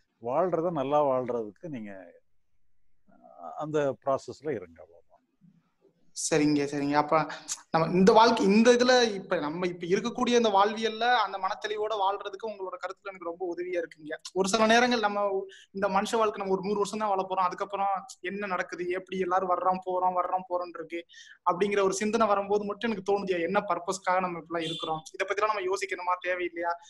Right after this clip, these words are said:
Speaker 2: இப்ப நீங்க சொல்ற மாதிரி இருக்கிற லைஃபை மட்டும் வாழ்ந்துட்டு போனா போதுமா? அப்ப நம்ம அதை வந்து ignore பண்றோமா அப்படிங்கிற மாதிரி கேக்குறேன்.
Speaker 1: இல்ல, அதாவது உங்களுக்கு நீங்களே வாழ்றது வந்தா நீங்க அந்த லிபரேஷன்ல வாழ்ந்தா போதும்.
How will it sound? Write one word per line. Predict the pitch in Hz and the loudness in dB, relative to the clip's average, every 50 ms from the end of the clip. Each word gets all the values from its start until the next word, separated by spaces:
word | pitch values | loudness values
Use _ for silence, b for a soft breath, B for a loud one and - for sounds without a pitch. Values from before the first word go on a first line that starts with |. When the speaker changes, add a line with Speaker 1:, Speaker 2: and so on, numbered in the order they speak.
| B B B | B B B
Speaker 2:
இப்ப | - - | -6 -2
நீங்க | 185 190 190 185 | 0 0 2 2
சொல்ற | 196 196 202 | 2 2 2
மாதிரி | 202 208 208 208 196 | 2 0 0 0 0
இருக்கிற | 208 214 208 233 220 | -2 0 2 4 4
லைஃபை | 214 208 202 202 202 190 | 4 4 2 0 -2 -4
மட்டும் | 196 190 208 196 185 | -2 0 4 4 4
வாழ்ந்துட்டு | 180 190 185 - 185 - | 4 2 0 -6 -6 -6
போனா | - 175 180 180 | -4 -2 -2 -2
போதுமா? | 180 - 175 170 160 170 175 | -2 -4 -8 -8 -4 -2 -2
அப்ப | 170 170 175 185 | -2 -2 -2 -2
நம்ம | 180 180 175 | -2 -2 -2
அதை | 175 175 180 | -2 -4 -4
வந்து | 196 196 196 | -8 -10 -10
ignore | 190 190 202 233 220 208 - | -4 0 4 4 4 2 0
பண்றோமா | - 170 170 165 160 160 165 | -4 -6 -6 -4 -2 -2 -2
அப்படிங்கிற | 165 165 - - 165 165 165 | -2 -4 -6 -10 -16 -14 -12
மாதிரி | 165 165 165 - | -14 -14 -14 -14
கேக்குறேன். | - 156 151 _ _ _ _ _ _ _ _ _ _ - | -16 -18 -18 _ _ _ _ _ _ _ _ _ _ -16
Speaker 1:
இல்ல, | 135 107 110 101 | -10 -8 -6 -4
அதாவது | 107 120 139 147 160 147 104 | -4 -4 -4 -4 -4 -4 -6
உங்களுக்கு | 98 104 107 131 151 156 170 165 151 - 180 | -6 -6 -6 -6 -4 -2 -2 -2 -2 -4 -4
நீங்களே | 165 160 160 160 160 160 165 180 190 196 196 196 185 | -4 -4 -4 -4 -4 -4 -2 -2 -2 -2 -2 -2 -2
வாழ்றது | 165 160 156 151 156 156 151 160 160 160 151 160 151 | -2 0 2 2 2 2 0 0 0 0 2 0 0
வந்தா | 147 147 143 147 156 180 | 0 -2 -2 -2 -2 -2
நீங்க | 180 160 156 156 151 | -2 0 0 0 0
அந்த | 143 143 139 | 2 2 2
லிபரேஷன்ல | 131 135 131 151 160 160 139 - 170 165 156 151 | 2 2 2 2 2 2 2 0 0 2 4 6
வாழ்ந்தா | 143 143 143 143 139 139 156 151 | 6 6 6 4 4 4 2 2
போதும். | 156 - 139 135 139 127 127 139 170 | 2 2 2 2 2 4 2 2 0